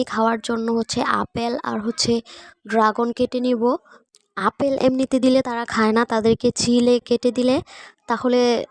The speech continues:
একটু খাওয়ানো যায়, এমনিতে একদমই খাওয়ানো যায় না, এর জন্য হচ্ছে কেটে দিলাম এখানে। এখন কেটে দিছি, সে এখনও খাবে না, তারপরে হচ্ছে ধমক টমক দিয়ে তারে নেওয়াইছি। রুবায়াকে ড্রাগন ফ্রুটসটা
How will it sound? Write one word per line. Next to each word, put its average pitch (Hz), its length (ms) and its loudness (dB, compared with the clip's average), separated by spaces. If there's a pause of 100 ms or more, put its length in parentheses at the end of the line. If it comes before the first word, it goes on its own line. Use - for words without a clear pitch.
(140)
একটু 240 260 -10
খাওয়ানো 240 400 0
যায়, 233 280 2
এমনিতে 214 380 -2
একদমই 214 340 -4
খাওয়ানো 220 340 0
যায় 208 200 -2
না, 220 100 -2 (460)
এর 196 140 -2
জন্য 226 240 -2
হচ্ছে 226 240 -2 (100)
কেটে 247 280 -2
দিলাম 247 280 0 (280)
এখানে। 220 380 0 (720)
এখন 247 320 0
কেটে 247 260 0
দিছি, 254 340 -2
সে 233 180 -2
এখনও 233 320 0
খাবে 220 240 0
না, 226 160 0
তারপরে 214 480 -6 (360)
হচ্ছে - 300 -2 (100)
ধমক 214 440 0
টমক 226 320 -2
দিয়ে 233 220 -2
তারে 208 260 -4
নেওয়াইছি। 208 520 0 (800)
রুবায়াকে 247 560 2 (160)
ড্রাগন 220 440 2
ফ্রুটসটা - 520 -2